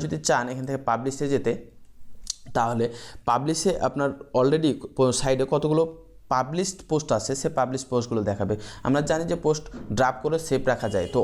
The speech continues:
all ট্যাবে গেলে আপনারা সেই ড্রাফট পোস্টগুলো দেখতে পারবেন এবং পাবলিশ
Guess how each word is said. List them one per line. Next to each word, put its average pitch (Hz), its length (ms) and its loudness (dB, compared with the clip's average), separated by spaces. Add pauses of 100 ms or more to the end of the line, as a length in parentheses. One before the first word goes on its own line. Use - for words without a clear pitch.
all 131 180 4
ট্যাবে 156 240 2
গেলে 143 220 0
আপনারা 131 300 2 (100)
সেই 147 120 2 (100)
ড্রাফট 127 280 2
পোস্টগুলো 131 360 2 (440)
দেখতে 127 200 2
পারবেন 107 340 2 (280)
এবং 135 140 2 (100)
পাবলিশ 131 300 0